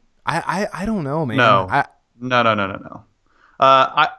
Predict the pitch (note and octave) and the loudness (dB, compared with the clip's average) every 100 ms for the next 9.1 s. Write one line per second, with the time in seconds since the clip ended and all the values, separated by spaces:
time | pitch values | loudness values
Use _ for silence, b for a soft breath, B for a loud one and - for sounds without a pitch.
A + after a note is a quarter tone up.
0 | _ D#3+ A3 G#3+ E3+ F3+ F3 D#3 A2+ - | _ 2 2 4 2 2 0 -4 -4 2
1 | C#3 D3+ E3 D#3+ C3+ C3 D3+ D#3 - C#3 | 4 4 2 0 2 2 2 -2 0 2
2 | B2 A2 G#2 _ _ _ _ _ _ C3+ | 2 0 -6 _ _ _ _ _ _ -2
3 | C#3+ A#2 D#3 D#3 - C3+ C3 C3+ C#3 A#2+ | -2 2 2 0 -2 0 2 0 0 -2
4 | A#2 - A#2+ A2 G#2+ G#2+ A2+ _ A#2+ G2+ | -4 -6 -6 -2 -2 -6 -14 _ -8 2
5 | A#2+ B2+ B2 B2+ B2+ A2+ A#2+ A#2 A2+ A2+ | 4 6 6 4 4 2 2 2 2 -2
6 | - - C3 A#2+ A#2 A#2 A2+ A2 A2 G#2+ | -8 0 2 2 0 -2 -2 -4 0 0
7 | G#2+ G#2 G#2 G#2 G2+ G#2 - - - B2 | -2 -8 -8 -4 0 0 -2 -8 -14 -4
8 | B2+ B2 A#2+ A2 - C#3 - A#2 A2+ - | 0 0 0 -4 -6 -10 -2 -2 -2 -8